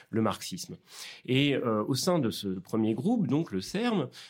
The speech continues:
il y avait, euh, Guibois, qui en était un, un, là aussi un, un, un membre important.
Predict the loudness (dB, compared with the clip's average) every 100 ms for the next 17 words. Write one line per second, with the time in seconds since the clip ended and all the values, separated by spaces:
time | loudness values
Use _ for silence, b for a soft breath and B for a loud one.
0 | B -2 -2 2 2 2 2 0 -2 -2
1 | -2 0 2 0 -2 -10 -8 -6 0 2
2 | 2 0 -4 -10 -10 -8 -8 0 0 2
3 | -2 0 2 2 0 -2 -6 -8